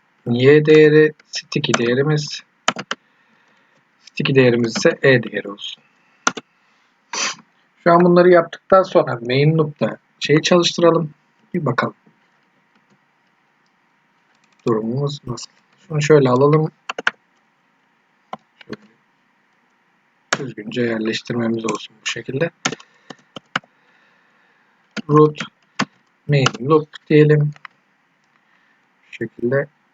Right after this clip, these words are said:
neymiş? Reformat file. <clears throat>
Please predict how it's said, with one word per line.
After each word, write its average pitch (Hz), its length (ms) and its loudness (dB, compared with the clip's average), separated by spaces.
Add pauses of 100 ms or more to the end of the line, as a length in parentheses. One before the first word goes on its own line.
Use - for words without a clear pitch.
(320)
neymiş? - 720 -6
Reformat 113 460 -12 (140)
file. 156 300 -4 (2500)
<clears throat> - 100 2